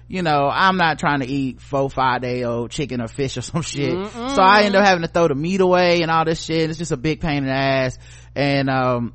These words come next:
Speaker 1: and that's if they deliver it. And so I had to call them and be like, "Hey, my mi-, my delivery missed. What are y'all gonna do?"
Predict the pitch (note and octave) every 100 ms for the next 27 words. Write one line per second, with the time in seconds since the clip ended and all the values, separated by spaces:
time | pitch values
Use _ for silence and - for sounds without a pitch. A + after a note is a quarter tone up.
0 | B2 D3 D#3+ D#3+ C#3 C3+ A#2+ C3+ F3+ C3+
1 | A#2 G2+ A#2 C3 C3 D#3 C#3 B2+ B2+ D3
2 | B2+ D#3 F#3 F#3+ E3 D3+ C#3+ D3 D3 F#3
3 | D#3 C#3+ D#3+ F#3 D#3 C#3+ C#3+ C3+ F#3 E3+
4 | D3 C3 C3 - C3 D3+ D#3 C#3+ C#3 C3+
5 | C3 C#3 E3+ D#3+